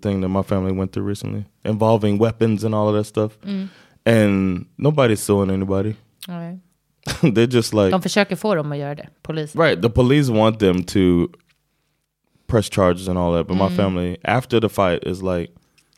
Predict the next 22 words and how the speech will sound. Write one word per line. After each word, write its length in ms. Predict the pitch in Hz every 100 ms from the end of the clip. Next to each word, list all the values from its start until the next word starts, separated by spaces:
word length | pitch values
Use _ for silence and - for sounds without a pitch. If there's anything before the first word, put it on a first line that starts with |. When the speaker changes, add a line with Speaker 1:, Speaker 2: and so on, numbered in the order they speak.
| -
Speaker 1:
"We're 120 | 107
still 280 | - - 92
family." 360 | - 87 85 -
But 140 | 104
they're 180 | 127 87
actually 320 | 95 90 82
family 380 | - 82 78 73 87
and 80 | 85
not, 180 | 87 - -
like, 160 | - -
an 60 | 90
in-law. 280 | 87 - - - - - - _
But 140 | - 202
you 80 | 190
Speaker 2:
Mm. 100 | 156
Speaker 1:
know 100 | 107
what 40 | 87
I 40 | 90
mean? 240 | 87 85 - _ _ _ -
That's 180 | 143 -
kinda 200 | 123 104
how 420 | 95 85 78